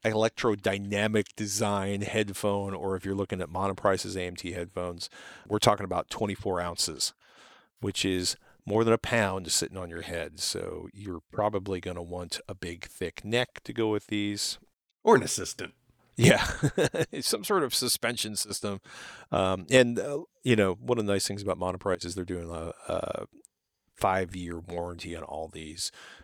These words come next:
Speaker 1: And, uh, they also make it easy to, if you have replacement ear pads, they make it easy to swap. They're not glued on ear pads, so they should be easy to replace.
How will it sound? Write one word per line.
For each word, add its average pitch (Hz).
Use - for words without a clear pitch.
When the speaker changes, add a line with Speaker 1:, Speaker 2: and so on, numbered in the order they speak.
Speaker 1:
And, 80
uh, 80
they 90
also 92
make 82
it 76
easy 85
to, 78
if -
you 92
have 110
replacement 92
ear 85
pads, 80
they -
make 85
it 82
easy 85
to 80
swap. 82
They're 87
not 85
glued 85
on 78
ear -
pads, -
so -
they -
should -
be 76
easy 78
to -
replace. -